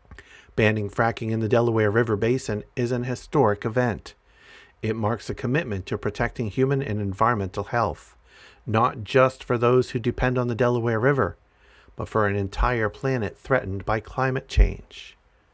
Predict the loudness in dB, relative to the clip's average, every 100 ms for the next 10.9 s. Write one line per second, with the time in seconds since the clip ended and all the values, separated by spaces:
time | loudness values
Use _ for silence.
0 | _ _ _ _ _ _ _ _ -2 -2
1 | 2 4 4 4 0 0 -4 4 4 4
2 | 0 -2 -4 2 2 2 0 -6 -6 -6
3 | 0 4 4 2 0 -6 -6 2 4 4
4 | 0 0 0 0 -4 -2 -2 -2 -2 -4
5 | -2 -4 0 -2 0 0 0 0 -4 -4
6 | -4 -4 -6 -4 0 2 2 0 0 0
7 | 0 -2 -6 -16 -20 _ _ -20 -20 _
8 | -8 -6 4 4 6 2 -6 -18 _ _
9 | -12 0 2 4 4 2 2 2 0 -2
10 | -6 -4 -2 -2 -4 -6 -6 -12 -20